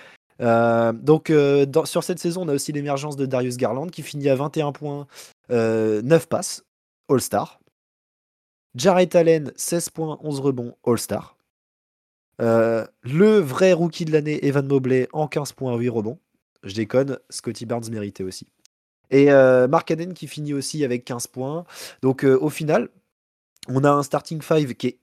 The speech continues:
hyper, hyper productif. Une, euh, seconde unit un peu plus légère. Sexton n'a joué, lui, euh, que onze matchs, au final. On a aussi, euh, Kevin Love, du coup, qui retrouve un peu l'envie de jouer après ces quelques années de,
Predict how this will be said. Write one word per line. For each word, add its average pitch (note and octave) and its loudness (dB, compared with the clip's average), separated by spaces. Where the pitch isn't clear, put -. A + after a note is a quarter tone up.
hyper, D#3 2
hyper D3+ -4
productif. C3+ -6
Une, D3+ -2
euh, D3 2
seconde E3 -2
unit E3+ -6
un D#3+ -4
peu E3 -4
plus D#3+ -6
légère. C#3+ -2
Sexton C#3+ -2
n'a C#3+ -2
joué, C3+ -4
lui, D3+ -8
euh, A2+ -4
que D#3 -2
onze B2+ -4
matchs, - -8
au A#2+ -8
final. G#2+ -8
On B2+ -2
a C3 8
aussi, D#3+ 2
euh, D3+ 2
Kevin E3 -4
Love, E3 2
du D3+ -8
coup, E3 -14
qui D#3 -6
retrouve C#3 -4
un C3+ -4
peu C#3+ -6
l'envie C3+ -6
de C3+ -14
jouer C#3+ -2
après B2 -2
ces A#2+ -6
quelques B2 -6
années B2+ -4
de, G#2 -4